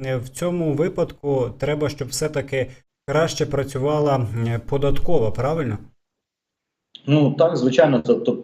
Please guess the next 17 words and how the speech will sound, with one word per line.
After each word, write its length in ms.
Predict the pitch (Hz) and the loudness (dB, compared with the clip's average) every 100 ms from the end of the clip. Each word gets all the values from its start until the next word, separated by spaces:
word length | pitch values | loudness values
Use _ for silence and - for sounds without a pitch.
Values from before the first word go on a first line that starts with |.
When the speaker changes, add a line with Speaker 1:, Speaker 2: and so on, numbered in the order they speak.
| - | -2
Speaker 2:
тобто 280 | 131 131 120 | -2 0 -2
це 200 | - - | 4 4
перше. 760 | - 151 160 165 - 139 127 - - _ _ - | 4 6 6 4 2 2 2 -4 -20 _ _ -8
Е, 120 | 120 117 | -4 -2
у 180 | 117 117 | -2 -2
нас 300 | 123 151 - | 0 0 2
є 100 | 165 | 0
податкова 640 | 156 147 147 - 135 117 117 | 2 2 2 2 2 2 0
служба, 480 | 120 131 - 120 110 | -2 -2 -2 -2 -2
у 120 | 127 | 0
нас 380 | 131 151 - 139 | 2 2 2 0
є 160 | 151 120 120 | 2 0 -2
бюро 160 | 127 | 4
екон-, 360 | 147 156 156 135 120 | 6 6 4 -4 -2
бюро 300 | 127 160 160 131 127 | 2 4 2 -4 -4
економічної 600 | - 127 135 151 147 135 | -10 -12 -10 -8 -4 0
безпеки, 680 | 147 - - 117 107 - | 0 -2 -2 -2 -2 -6